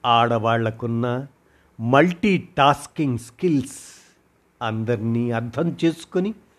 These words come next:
కలుపుకుపోయే తనం లాంటివి మనం పిల్లల పెంపకం ద్వారా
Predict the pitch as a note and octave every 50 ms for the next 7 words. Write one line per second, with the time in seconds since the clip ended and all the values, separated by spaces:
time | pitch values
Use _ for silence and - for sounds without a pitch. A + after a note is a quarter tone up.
0 | _ _ _ _ _ _ _ _ - F3 F3 G3+ F#3+ - A3+ - - F#3 - E3+
1 | D3+ C#3+ C3+ C3 B2+ B2 B2 - C3 C3 C#3+ D3 C#3 C3+ C#3 C#3+ D3 F#3 G3+ F3+
2 | - F#3+ F3 D3+ A#2+ G2+ F#2 - _ _ _ _ _ _ _ _ _ _ _ A2+
3 | A#2 A#2 A#2+ B2 B2 B2 A#2 A#2 A#2 A2+ A2 A2 - - - A#2+ A#2+ A#2 A#2 A#2+
4 | A#2+ A#2 A2+ A#2 - A#2+ A#2 A#2 A#2 D#3 C#3+ - D#3+ B2 A#2 A2 G#2+ A2 A2 A2
5 | G#2+ G#2+ G#2 G#2